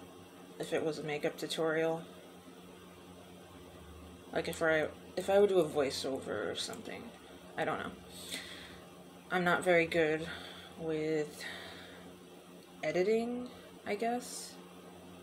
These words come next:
Or I don't know how to do voiceovers either.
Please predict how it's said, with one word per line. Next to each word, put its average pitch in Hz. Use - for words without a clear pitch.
Or 160
I 170
don't 202
know 208
how 202
to 185
do 175
voiceovers 131
either. 78